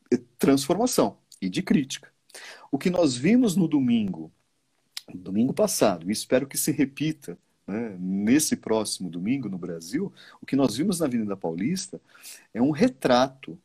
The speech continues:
muito interessante de como o futebol se tornou um, um elemento, um ingrediente cultural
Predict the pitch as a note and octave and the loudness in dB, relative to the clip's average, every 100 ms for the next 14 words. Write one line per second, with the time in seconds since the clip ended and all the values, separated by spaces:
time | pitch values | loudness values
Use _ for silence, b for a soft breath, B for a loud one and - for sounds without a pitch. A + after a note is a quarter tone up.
0 | _ C3+ D3+ F#3+ D#4 D4 G3 C3 G2 - | _ -2 2 4 4 2 0 0 -2 -2
1 | A#2 E3 - - - _ - B2+ - G#3+ | -2 -2 -4 -12 -20 _ -10 -8 2 4
2 | B3 - A3 B2 A2+ C3+ G3+ - A#3+ G3 | 4 2 0 2 4 4 2 -2 2 2
3 | C3+ C3 D#3 G#3+ A#3+ D3 D#3+ E3 D3+ D#3 | 4 2 4 2 2 2 2 2 4 4
4 | D#3+ D3+ C3+ G#3+ B3 E3 D3 C#3+ C3+ F3 | 6 6 4 2 2 0 2 2 0 -2
5 | A#3+ - D#3+ - G#2 A#2+ E3+ | -10 -12 -10 -2 0 0 -2